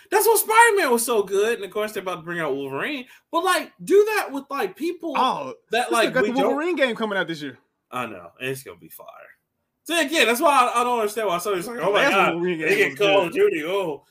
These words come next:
Speaker 1: yeah, yeah, it was. Even though the movie was trash, that game based off that, like, that was amazing. Amazing.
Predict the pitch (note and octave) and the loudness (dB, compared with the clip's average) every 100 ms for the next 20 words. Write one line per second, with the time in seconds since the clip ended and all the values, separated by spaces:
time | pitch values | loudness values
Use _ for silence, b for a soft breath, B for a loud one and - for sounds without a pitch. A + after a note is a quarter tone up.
0 | _ - D3+ D#3+ E3 D#3 C#3 B2 A#2 A2+ | _ -6 -4 0 2 2 0 -2 -4 -8
1 | D#3 E3 C#3+ B2 A#2+ D#3 C3 G#2 - B2 | -10 -6 -6 -4 -4 -4 -6 -12 -8 -8
2 | G#2+ - _ _ _ D3+ D3+ - F#3 G3 | -8 -12 _ _ _ -2 -2 0 2 2
3 | E3+ F#3+ - G#3 G3 F#3 D#3+ D#3 C3 B2+ | 2 0 2 2 0 0 -4 -4 -6 -4
4 | B2+ D3 A#2 G#2+ A#2 F#2+ - _ _ _ | -2 -2 -4 -12 -18 -18 -20 _ _ _
5 | _ _ G2 G#2+ - - F3+ | _ _ -20 -10 -4 -2 -2